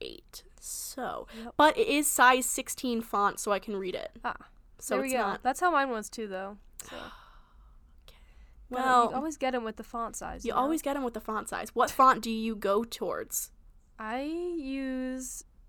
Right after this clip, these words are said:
Speaker 2: Times New Roman, or I use, like,
Speaker 1: No,
Speaker 2: the
Speaker 1: you
Speaker 2: Georgia
Speaker 1: do
Speaker 2: one.
Speaker 1: not. You use Times New
Speaker 2: Yeah.
Speaker 1: Roman. You are disgusting.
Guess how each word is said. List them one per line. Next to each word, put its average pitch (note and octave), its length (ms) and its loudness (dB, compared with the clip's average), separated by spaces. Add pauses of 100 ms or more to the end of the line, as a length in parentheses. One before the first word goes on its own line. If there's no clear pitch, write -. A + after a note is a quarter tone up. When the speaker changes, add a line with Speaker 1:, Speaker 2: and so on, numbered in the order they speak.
(200)
Speaker 2:
Times A3+ 340 -8
New C4 80 -8
Roman, G3+ 380 -10 (120)
or G#3+ 180 -6
I G3+ 40 -4
use, G#3 260 -10
like, G#3+ 80 -2
Speaker 1:
No, A#3+ 340 6
Speaker 2:
the B3 40 4
Speaker 1:
you G#3+ 60 0
Speaker 2:
Georgia A3 180 -4
Speaker 1:
do A3+ 140 -2
Speaker 2:
one. G#3+ 160 -2
Speaker 1:
not. G3+ 340 2
You A3 100 -4
use A#3+ 240 -2
Times A3+ 400 2
New A#3 120 4
Speaker 2:
Yeah. - 100 4
Speaker 1:
Roman. A3+ 320 4
You G#3+ 160 0
are G#3+ 100 2
disgusting. A#3 760 -2